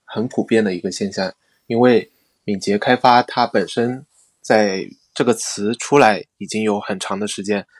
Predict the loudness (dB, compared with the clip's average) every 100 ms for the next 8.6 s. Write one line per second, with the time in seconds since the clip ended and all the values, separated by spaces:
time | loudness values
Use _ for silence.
0 | -10 -6 0 0 0 -4 -4 -8 -8 -10
1 | -8 -6 -6 -4 -6 -8 -14 _ _ _
2 | _ -16 -10 -8 -4 -4 -2 -6 -6 -8
3 | -8 -8 -8 -6 -4 -2 -4 -4 _ _
4 | _ _ -10 -2 2 4 4 -2 -6 -4
5 | 0 -2 -2 -8 -10 -10 -10 -10 _ -6
6 | -6 -6 -10 -10 -10 -8 -4 -4 -4 -6
7 | -6 -8 -10 -6 -4 0 0 0 -4 -4
8 | -6 -4 -6 -6 -8 -14